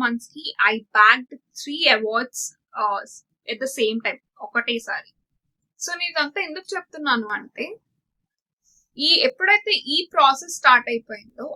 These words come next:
అంటే when I started giving training to people or when I bagged three awards for my work, అప్పుడు to be honest గా చెప్తున్నాను, అసలు నేను నాకు ఆ రోజు గ్రే హెయిర్ ఉందా, నేను అవార్డు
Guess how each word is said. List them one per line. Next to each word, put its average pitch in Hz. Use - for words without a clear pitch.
అంటే 220
when 247
I 254
started 247
giving 226
training 233
to 262
people 208
or 214
when 220
I 220
bagged 226
three 254
awards 220
for 233
my 214
work, 208
అప్పుడు -
to 349
be 349
honest 320
గా 320
చెప్తున్నాను, 247
అసలు 262
నేను 262
నాకు 226
ఆ 233
రోజు 254
గ్రే 233
హెయిర్ 240
ఉందా, 220
నేను 220
అవార్డు 220